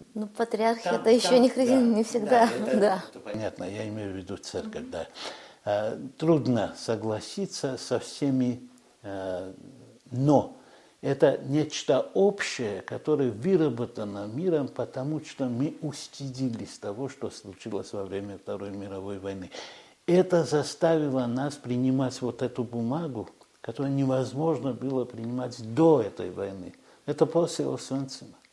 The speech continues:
Speaker 2: После того, после зверств, которые мы все совершили,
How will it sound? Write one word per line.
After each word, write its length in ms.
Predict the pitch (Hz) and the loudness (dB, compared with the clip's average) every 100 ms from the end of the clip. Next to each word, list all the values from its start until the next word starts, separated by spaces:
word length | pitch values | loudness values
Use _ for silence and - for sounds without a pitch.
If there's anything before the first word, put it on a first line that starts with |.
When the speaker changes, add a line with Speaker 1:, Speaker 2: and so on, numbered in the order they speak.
| - - - - - - | -20 -20 -20 -20 -12 0
Speaker 2:
После 360 | 151 151 151 | 0 2 -2
того, 320 | 135 139 139 | -2 -2 -2
после 420 | 120 143 143 147 127 | -2 -2 0 0 0
зверств, 1000 | - 110 98 123 117 - - - - - _ - | -4 -10 -2 0 2 0 -8 -14 -16 -18 _ -10
которые 440 | 113 - 117 104 | -8 -4 -4 -4
мы 260 | 107 143 120 | 2 4 2
все 300 | - 92 - | 0 -6 -8
совершили, 800 | - 90 101 - - 180 143 | -8 -10 -12 -10 -8 -8 -8